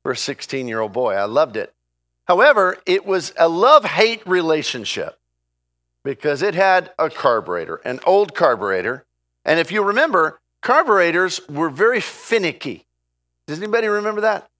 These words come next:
I mean, depending on the weather, I'd have to get up, get out there, and it wasn't an exact science, you know. It had these screws on the, on the carburetor, and you'd have to adjust how much,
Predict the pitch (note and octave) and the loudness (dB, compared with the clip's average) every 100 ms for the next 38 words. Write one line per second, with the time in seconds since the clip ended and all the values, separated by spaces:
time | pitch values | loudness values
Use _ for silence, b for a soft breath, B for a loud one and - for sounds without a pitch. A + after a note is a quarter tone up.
0 | _ _ _ _ _ A3 B3+ A#3+ F#3+ - | _ _ _ _ _ 0 2 0 -2 2
1 | B3 C#4+ B3 A#3 F#3 D#3+ F#3+ G#3+ F#3 F#3+ | 2 2 0 2 2 2 4 4 4 2
2 | G#3+ G#3 C#3 F#3 F3 F3+ - - - C#3+ | -2 -2 -4 0 2 2 0 -8 -6 -2
3 | F#3 E3+ F#3 F3 F3 C#3+ - b - E3+ | 4 4 4 2 2 0 -4 b -6 -2
4 | F#3 A3+ A3 G3 F3 B2+ F#3 F3 - F#3+ | 0 0 0 0 0 2 2 2 0 0
5 | D#3+ C3 - C#3+ D3+ D3 D3+ B2+ C#3 - | 0 -2 -4 0 0 0 -2 -4 -4 -4
6 | - F3 F#3 G3+ F#3 E3 D#3+ D3+ C3 - | -2 0 0 0 0 0 0 2 0 -2
7 | _ _ - D#3 D3 C3+ - - F3 E3+ | _ _ -2 0 0 -4 -6 2 2 4
8 | F#3 F#3 F#3 F3+ D#3 D#3+ F3 F3 - E3 | 2 2 2 0 -2 0 0 0 -4 -4
9 | E3 A#2 - E3 E3+ E3 - - _ _ | -4 -4 0 2 4 2 -6 -14 _ _
10 | F3+ F3+ F3 E3+ - - | -2 2 0 0 -2 -6